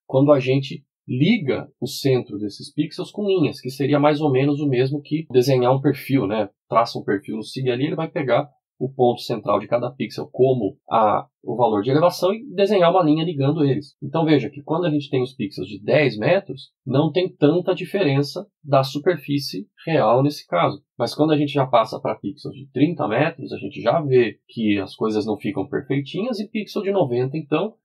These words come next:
a gente suaviza bastante e some com muita coisa da topografia. Agora vamos ver um exemplo real. E o que é que eu fiz aqui pra esse exemplo? Eu peguei esse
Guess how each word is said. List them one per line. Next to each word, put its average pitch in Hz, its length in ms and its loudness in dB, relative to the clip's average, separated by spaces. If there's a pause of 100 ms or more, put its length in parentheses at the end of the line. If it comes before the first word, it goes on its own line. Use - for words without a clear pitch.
(100)
a 160 80 -6
gente 151 200 -2
suaviza 135 720 0
bastante 131 600 -2
e 135 180 -2 (180)
some 127 500 2
com 131 140 -4
muita 117 320 -6
coisa 101 300 -6
da - 80 -8
topografia. 139 580 -6 (1700)
Agora 165 160 6
vamos 165 140 6
ver 165 80 2
um - 20 0
exemplo 147 340 0
real. 131 400 2 (160)
E 143 60 2
o 160 60 0
que 208 80 -2
é 208 80 -2
que - 80 -4
eu 196 80 2
fiz 143 280 4
aqui 127 320 -8 (120)
pra 135 360 4 (160)
esse 131 300 0
exemplo? 123 380 -4
Eu - 80 -8
peguei - 340 0
esse 151 400 -8